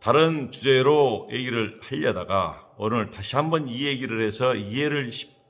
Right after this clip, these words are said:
어, 시키고 싶어서입니다. 왜? 왜? 자유대한민국이 이렇게 국민들이, 시민들이 눈을 벌겋게 뜨고 있는데 어떻게 공산주의자들이,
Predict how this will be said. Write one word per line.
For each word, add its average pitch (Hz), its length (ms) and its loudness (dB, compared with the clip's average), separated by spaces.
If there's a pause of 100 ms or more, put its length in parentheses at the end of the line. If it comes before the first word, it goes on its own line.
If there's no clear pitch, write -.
(320)
어, 98 420 0
시키고 131 460 -2
싶어서입니다. 80 880 -6 (800)
왜? 160 340 6 (1500)
왜? 120 560 2 (1080)
자유대한민국이 139 800 0
이렇게 120 360 -2
국민들이, 143 920 -4 (220)
시민들이 131 920 -4 (200)
눈을 160 420 2
벌겋게 185 460 2
뜨고 151 200 0
있는데 120 520 2 (460)
어떻게 196 480 6
공산주의자들이, 135 840 -2